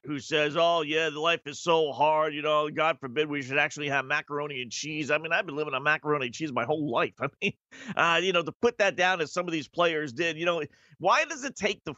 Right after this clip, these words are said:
foreign player to have a good grasp of, listen, it's not the end of the world. It's a couple of months. You're in a bubble. You got this, you got that, you got a lux-, a lot of luxuries here. It, it's not the end of the world. And that was Steven Adams yesterday. It's too bad the N B A player doesn't have that kind of attitude. Uh, generally speaking,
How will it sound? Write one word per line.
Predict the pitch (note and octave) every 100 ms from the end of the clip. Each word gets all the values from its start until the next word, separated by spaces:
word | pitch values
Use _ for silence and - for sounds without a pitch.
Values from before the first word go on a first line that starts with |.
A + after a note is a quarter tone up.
| -
foreign | F3+ F3+ D#3+ B2
player | - A#2 A#2+
to | B2 C3
have | C#3+ D#3 D3
a |
good | A2 F3+ F3+
grasp | B2+ D#3 D#3 D3 C#3+
of, | C3+ -
listen, | E3 F3+ D3+
it's | B2
not | G3 F#3+
the | F3
end | E3
of | D3+
the | C3+
world. | C3 A#2+ G#2+
It's | C3
a | B2+
couple | F#3+ G#3 G#3
of | D3
months. | C#3+ D#3+ D3+ - _ _
You're | A2+ C#3
in | G3+
a | G#3
bubble. | A2+ D3 D3 E3+ F3+
You | D3 C3+
got | C#3+ -
this, | G3+ G#3+ C#3
you |
got | C#3+ A#2+
that, | F3 E3+
you | D#3
got | C3+
a |
lux-, | D#3 G#3 D#3+
a |
lot | D#3 C3+ D#3+ G3+
of | E3+
luxuries | E3 D3 D#3 D#3 -
here. | D3+ D#3+
It, | D#3
it's | D#3+ -
not | G#3+ F#3+
the | F3+
end | F3+
of | D#3
the | C#3+
world. | C3+ D#3+ C3+ B2+ - - - B2+
And | D#3
that | E3+
was | E3
Steven | - D#3+ D3+
Adams | D3 C#3+ A#2+
yesterday. | C3+ - A2
It's | G#2+
too | G#3+
bad | F#3+ F3
the | D3+
N | D#3 C#3+
B | D3+
A | D3
player | - C#3 C3+
doesn't | C3+ A#2+ A#2+
have | C3
that | B2+ C3
kind | C3 B2
of | A#2
attitude. | A#2 A2 G#2+ G2+
Uh, | G#2+ A2
generally | A2 E3 E3 D3+
speaking, | B2+ - D3+ C#3+ B2